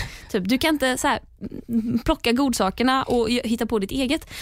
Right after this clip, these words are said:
Speaker 2: Nej, för jag är en god människa, så jag har aldrig sagt det till dig. Men jag har också sett dig skriva och säga, eh, "blessed be" väldigt många gånger. Och jag har liksom knutit näven i fickan varje gång för att rätt ljus ska vara rätt.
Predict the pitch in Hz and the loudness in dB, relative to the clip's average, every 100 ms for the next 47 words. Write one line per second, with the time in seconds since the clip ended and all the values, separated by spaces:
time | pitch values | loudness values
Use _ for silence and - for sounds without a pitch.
0 | - 247 202 294 370 349 262 233 254 247 | -6 -2 0 2 2 2 2 2 2 0
1 | 269 269 277 320 320 294 349 - - - | 0 0 0 2 0 0 -2 -2 -4 -2
2 | - - _ _ _ _ - - - - | -4 -6 _ _ _ _ -20 -18 -12 0
3 | 285 359 370 403 381 - - 359 - 285 | 4 4 2 0 0 -2 -4 -4 -2 -2
4 | 254 247 233 190 190 - - 220 - 202 | -2 0 2 2 0 -4 -4 -2 0 0
5 | 170 156 156 - 185 185 180 294 349 359 | 0 0 -2 0 0 2 2 2 2 2
6 | 269 202 185 - 202 175 180 170 67 - | 2 2 2 2 0 0 -2 -2 -4 0
7 | 240 254 254 247 240 247 226 - - - | 4 4 2 2 0 0 -2 -4 -14 -16
8 | - - 330 359 381 214 208 - 247 254 | -12 -2 2 4 4 0 -2 -4 -2 0
9 | 269 302 262 190 196 269 277 254 262 - | 2 2 2 0 2 2 2 2 0 0
10 | 330 - - 330 311 294 311 285 247 240 | -4 -4 -4 0 2 2 2 0 0 2
11 | 349 233 170 - 339 339 - 214 214 - | 2 2 0 0 0 0 -2 -2 -4 -6
12 | - 214 180 - - - 147 - - - | -4 -2 -2 -4 -4 -2 0 0 0 -2
13 | - - - | -2 -6 -12